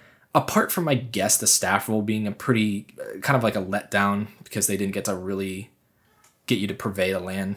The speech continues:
Even just, just besides that, but the clo-, the closing out sequence, everything thematically just comes together. Um, musically, it's brilliant. From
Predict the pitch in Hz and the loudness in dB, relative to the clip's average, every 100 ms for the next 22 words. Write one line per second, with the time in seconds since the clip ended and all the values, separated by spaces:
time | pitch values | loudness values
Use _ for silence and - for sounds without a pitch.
0 | - 202 196 143 - 151 - - 165 170 | -2 2 2 4 6 6 6 6 8 6
1 | 107 104 123 127 127 123 147 127 127 - | 6 4 4 4 6 6 2 2 2 6
2 | 143 135 104 110 - - 117 120 113 - | 6 6 6 6 6 4 4 4 6 4
3 | 120 127 147 135 - 117 110 123 - 131 | 6 4 4 2 2 2 4 2 2 0
4 | 101 - - 151 131 92 92 92 90 85 | 2 -2 -2 -2 -2 -2 -2 0 0 -2
5 | - _ _ _ _ _ - 107 95 85 | -8 _ _ _ _ _ -4 2 4 2
6 | 73 98 95 120 110 127 117 110 - 110 | -2 -4 0 2 2 4 2 2 0 2
7 | 107 110 110 107 - - 117 101 95 92 | 4 4 2 -2 -8 2 4 6 2 -4